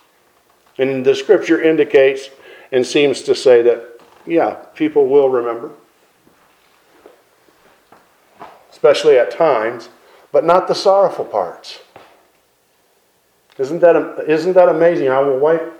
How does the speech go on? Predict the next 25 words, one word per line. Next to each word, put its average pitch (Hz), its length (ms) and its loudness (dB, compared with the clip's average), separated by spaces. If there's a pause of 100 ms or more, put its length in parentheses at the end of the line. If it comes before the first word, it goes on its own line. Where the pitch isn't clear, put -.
(460)
all 160 320 2
tears 135 580 -6
out 123 180 0
of 123 60 0
their 123 220 2
eyes." 104 320 -2
So - 360 -2 (260)
what's 185 220 4
happened 190 640 0 (140)
to 180 140 -2
me 156 540 0 (500)
over 147 320 4
the 135 140 2
last 131 580 0
sixty 170 520 -6
years 123 340 2
of 104 160 -2
living 110 400 0
almost, 95 500 -4
I'll 104 120 0
be 107 120 -10
sixty - 480 -8
in 95 160 -12
May, 107 280 -12 (1500)
um, 180 540 0